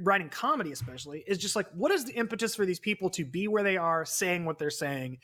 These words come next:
And one, so w-, what's the first line someone says? So you have to, like, understand, and I think getting good practice on just starting something, starting dialogue, starting a conversation,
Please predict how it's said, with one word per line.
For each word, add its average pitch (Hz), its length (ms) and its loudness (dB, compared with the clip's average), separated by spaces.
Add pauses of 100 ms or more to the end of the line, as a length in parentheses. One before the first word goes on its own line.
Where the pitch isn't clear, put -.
(400)
And 185 380 4 (260)
one, 311 180 2 (260)
so 202 440 4 (280)
w-, 190 320 -6
what's 254 240 4
the - 100 -2
first 233 480 4
line 170 340 2
someone 143 340 -4
says? 117 440 -4
So 208 140 0
you 202 140 2
have 196 260 -2
to, 247 80 4
like, 214 260 2
understand, 170 720 2
and 160 100 0
I 185 60 6
think 196 220 2
getting 190 300 2
good 180 200 2
practice 170 560 0
on 156 240 0
just 147 340 0 (220)
starting 185 800 2
something, 143 420 -4
starting 214 460 6
dialogue, 160 480 0
starting 170 280 0
a 156 80 -6
conversation, 147 840 -2